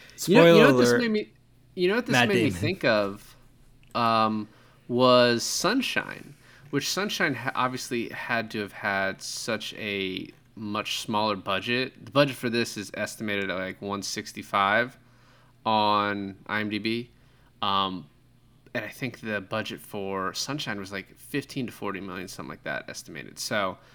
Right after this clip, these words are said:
Speaker 1: that it, once again, just kinda shows, like, for that budget, how amazing that movie looked.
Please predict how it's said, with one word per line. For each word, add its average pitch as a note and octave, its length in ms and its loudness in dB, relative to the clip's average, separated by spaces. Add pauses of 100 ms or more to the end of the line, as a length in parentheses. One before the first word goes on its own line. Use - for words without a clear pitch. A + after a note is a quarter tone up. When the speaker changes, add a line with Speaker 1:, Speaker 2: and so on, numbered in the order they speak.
(360)
Speaker 1:
that C#3+ 200 -4
it, C3+ 220 -4
once F3+ 220 0
again, C#3+ 240 0
just A#2+ 180 -6
kinda A#2+ 160 -4
shows, C3+ 480 -2
like, G2+ 380 -4 (680)
for - 340 -8
that A2 440 2
budget, A2 380 -2
how A2+ 260 4
amazing A2 880 -2
that G#2+ 220 2
movie A2 340 -4
looked. A2 560 -4